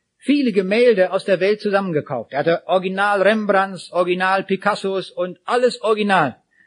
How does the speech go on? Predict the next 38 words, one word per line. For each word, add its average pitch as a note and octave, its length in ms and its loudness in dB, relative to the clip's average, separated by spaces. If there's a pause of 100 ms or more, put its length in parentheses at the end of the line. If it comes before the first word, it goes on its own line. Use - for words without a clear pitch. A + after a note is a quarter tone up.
(140)
Er E3+ 120 -2
hatte G3+ 120 2
ein G#3 120 -2
riesen, G#3+ 640 -4 (400)
ein F#3+ 160 -4
riesen G#3+ 360 -4
Wohnhaus G#3+ 800 0 (600)
und G#3+ 160 -6
er G3+ 100 0
hatte G#3+ 160 -2
das F#3+ 140 0
so A#3+ 160 0
gestaltet, G#3+ 560 0
so A3+ 160 -2
gebaut, G#3+ 420 0
dass - 200 -6
überall C4+ 520 -2
an A3 60 -2
den F3+ 160 -6
Wänden, G3+ 380 -2 (240)
da F3+ 60 0
hingen A#3 320 0
nun G#3+ 400 -2 (160)
diese F#3+ 320 -2
kostbaren F#3+ 680 -2
Gemälde. F3 540 0 (640)
Und F#3 180 -6
er F3 80 0
hatte G#3 180 0
diese G3 480 -2 (340)
Gemälde G#3 420 0
dort, G3 200 2
freute G#3+ 320 2
sich F#3+ 140 -6
dort F3+ 180 -2
jeden G#3 240 -6
Tag G#3+ 260 -4
darüber. G3 460 0